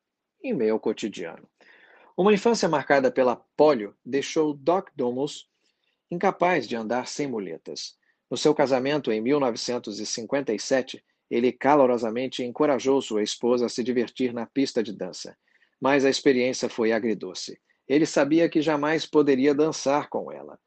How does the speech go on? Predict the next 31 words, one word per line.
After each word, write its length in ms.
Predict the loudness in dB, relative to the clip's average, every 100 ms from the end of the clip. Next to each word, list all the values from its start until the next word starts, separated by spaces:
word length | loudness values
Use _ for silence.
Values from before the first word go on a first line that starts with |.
| _ _ _ _ 2
Anos 300 | 4 6 4
mais 260 | 2 -2 0
tarde, 360 | 2 2 0
Pomo 320 | 0 0 0 -2
se 120 | -4
deparou 480 | -4 -2 0 0 -2
com 220 | -4 -4
um 80 | -6
antigo 400 | -6 -2 0 0
convite 480 | -2 -4 -6 -8
de 140 | -8 -6
casamento. 680 | -2 -2 -4 -8 -14 -18 -20 _ _ _
Aquelas 400 | -8 0 2 2
emoções 480 | 0 -2 -2 -4 -4
emergiram 480 | -4 -6 -2 -2 0
novamente 720 | -2 -2 -4 -4 -6 -8 -8 -6
e 160 | 0
ele 260 | 2 4 2
escreveu 580 | 2 2 0 0 -2 -2
a 80 | -4
música. 520 | -8 -18 -20 -20 -20 _ _ _ _ _
Na 100 | 0
sessão 360 | 2 2 2 4
de 100 | 4
gravação 600 | 4 4 2 0 0 0
I 160 | 0 0
Met 260 | 2 -2 -2
Edgar 500 | -2 -2 2 2 4
da 200 | 0 0
Atlantic 440 | 0 -2 -2 -6
Records, 580 | 0 0 0 -4 -8 -16